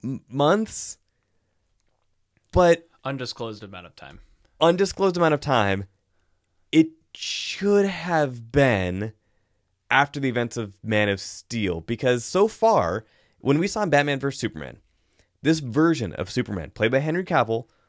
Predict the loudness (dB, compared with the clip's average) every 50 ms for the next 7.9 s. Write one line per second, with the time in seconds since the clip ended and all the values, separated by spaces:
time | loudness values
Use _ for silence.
0 | _ _ _ _ -4 -2 0 0 0 -2 -4 _ _ _ _ _ _ -6 0 0
1 | 0 0 0 -2 0 0 0 0 0 -4 -6 -4 -2 0 0 0 -2 -2 -6 _
2 | _ _ _ _ _ -6 -4 -2 0 0 2 2 2 2 2 2 0 2 0 0
3 | 0 -2 -6 -8 _ -14 -12 -12 -12 -10 -10 -10 -10 -10 -12 -16 _ _ _ _
4 | _ _ _ _ _ _ _ _ -20 _ _ _ _ 0 2 2 2 2 -2 -4
5 | -4 -6 -10 -8 -6 -8 -8 -8 -8 -10 -8 -8 -8 -8 -10 -12 -12 -12 -14 -14
6 | -16 -16 -16 -14 -14 -16 -16 -16 -14 -12 -8 -4 -4 -4 -2 2 6 6 6 6
7 | 6 4 2 2 2 2 -2 -6 -4 -2 0 0 2 2 0 -2 -4